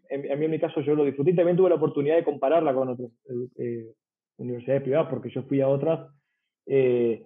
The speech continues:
y, o sea, entonces en este sentido me lo imagino creciendo y cada vez como, con mayores proyectos, con mayores alumnos. Por mi parte me imagino, no lo sé, como te digo, los melones se acom-, <laughs> se acomodan cuando uno va, cuando la carreta arranca o anda,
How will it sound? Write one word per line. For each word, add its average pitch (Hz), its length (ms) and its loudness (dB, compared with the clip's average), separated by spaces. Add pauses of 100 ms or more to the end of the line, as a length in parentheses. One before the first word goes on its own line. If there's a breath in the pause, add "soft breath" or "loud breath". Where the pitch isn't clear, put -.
(400)
y, 127 500 0
o 131 120 -6
sea, 135 220 0
entonces 139 320 -2
en 156 160 2
este 170 160 0
sentido 165 240 2
me 170 60 2
lo 151 60 2
imagino 156 400 0
creciendo 113 760 -2
y 117 80 -6
cada 127 240 0
vez 131 140 0
como, 123 280 -4
con 113 100 -8
mayores 120 280 -6
proyectos, 135 480 -4
con 120 100 -12
mayores 120 240 -10
alumnos. 113 340 -8 (880)
Por 165 140 4
mi 165 140 4
parte 220 340 4
me 208 120 4
imagino, 185 840 4
no 156 260 2
lo 180 180 2
sé, 185 200 6
como 156 240 2
te 156 120 2
digo, 170 160 6
los 151 120 2
melones 147 300 -2
se 147 60 -6
acom-, 139 300 -8 (100)
<laughs> - 100 -20
se 185 80 6
acomodan 170 460 4
cuando 147 240 -2
uno 156 240 2
va, 147 240 2 (440)
cuando 143 200 0
la 147 120 0
carreta 160 260 2
arranca 185 340 2
o 147 180 6
anda, 185 440 4